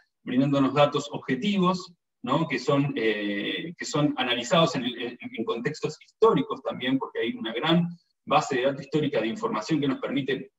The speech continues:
contextualizar la evolución de cada una de las campañas. Y para el caso del N D V I, por ejemplo, ¿no?, que es esta imagen que estamos viendo, que se, que se está, eh, corriendo en, en este slide, se puede analizar, por ejemplo, cómo,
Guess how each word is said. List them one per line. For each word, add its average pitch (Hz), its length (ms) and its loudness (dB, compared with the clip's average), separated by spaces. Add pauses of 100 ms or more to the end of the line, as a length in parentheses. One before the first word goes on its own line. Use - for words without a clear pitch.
(220)
contextualizar - 720 -2
la 160 80 4
evolución 120 380 -4
de 120 100 -6
cada 117 160 0
una 117 120 0
de 117 80 0
las 117 100 -8
campañas. 143 760 -4 (520)
Y 180 80 0
para 196 180 6
el 196 60 0
caso 214 260 2
del 196 140 2
N 196 160 0
D 190 120 2
V 175 140 4
I, 175 140 0
por 151 160 0
ejemplo, 175 520 2
¿no?, 147 240 0
que 151 100 -2
es - 100 -10
esta - 160 -10
imagen 139 320 -2
que 147 60 -12
estamos 131 300 -6
viendo, 143 600 2
que 113 80 -12
se, - 180 -18 (280)
que - 80 -20
se - 160 -20
está, - 420 -4 (420)
eh, - 220 -10
corriendo 127 680 2
en, 107 180 -6
en 107 160 -4
este 135 220 -4
slide, 156 580 4
se - 180 -4
puede 196 160 4
analizar, 170 420 2
por 165 140 -2
ejemplo, 170 320 0
cómo, 160 320 6